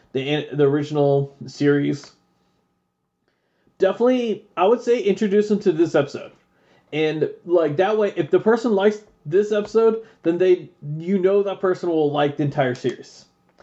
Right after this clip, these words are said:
If the person doesn't care for this episode, then you know that there's, I mean, there's really not much for them, uh, for this series, because,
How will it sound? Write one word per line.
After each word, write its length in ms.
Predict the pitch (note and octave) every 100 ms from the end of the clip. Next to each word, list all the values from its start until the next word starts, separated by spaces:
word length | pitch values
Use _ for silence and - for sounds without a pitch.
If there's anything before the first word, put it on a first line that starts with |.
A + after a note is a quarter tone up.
| _ _ -
If 80 | C3
the 80 |
person 300 | C#3 D3 B2+
doesn't 240 | C#3 C3+ C#3
care 240 | E4 F4
for 100 | B3+
this 180 | G#3 F3+
episode, 380 | G3 F#3 G3 F#3
then 160 | F#3+
you 140 | F#3+ G#3
know 480 | G#3 G3+ G3+ F#3 - _ _
that 360 | F3+ F#3 F3 _ _ -
there's, 540 | F3+ A3 G#3+ F#3+ E3 D3+ A2+ -
I 140 | F3+ F#3
mean, 360 | F#3+ F#3 E3+ - _ _ _ _ _ _ _ _
there's 220 | - G3+ E3+
really 340 | G3+ A#3+ A#3+
not 320 | G#3+ G#3 C#3+
much 720 | F3 F#3 E3+ D#3 - - - - -
for 260 | - D4 A#3+
them, 460 | C#3 B2 B2 C3 B2+ - -
uh, 100 | D3+
for 240 | D3 C#4
this 180 | B3 C#3+
series, 340 | - D#3 D#3+ D3
because, 580 | F#3 G#3+ F#3+ F#3 D3